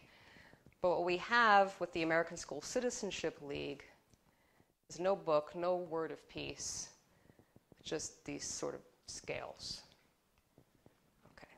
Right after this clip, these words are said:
This is a kind of dark chapter, actually. Um, <clears throat> and those of us who are philosophers, and there's some of us here, <laughs> uh,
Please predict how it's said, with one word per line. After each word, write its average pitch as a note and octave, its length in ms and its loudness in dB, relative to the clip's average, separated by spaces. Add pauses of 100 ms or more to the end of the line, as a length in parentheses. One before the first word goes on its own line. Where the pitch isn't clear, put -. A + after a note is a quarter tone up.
(460)
This F3+ 180 0
is D#3 80 -6
a - 20 -10
kind D#3 200 -4
of C#3 120 -10
dark - 240 -6
chapter, - 400 -10
actually. - 460 -14 (920)
Um, D3+ 280 0 (100)
<clears throat> - 1300 -8
and E3 320 4 (1000)
those C#3+ 460 -8 (260)
of C#3+ 120 -10
us D3 200 -8
who D3 140 -8
are - 220 -8 (180)
philosophers, F3+ 680 -2
and D3 100 -10
there's - 120 -12
some D3 120 -6
of D3 120 -12
us - 140 -12
here, G#3 320 0 (360)
<laughs> - 400 -20
uh, D3+ 240 6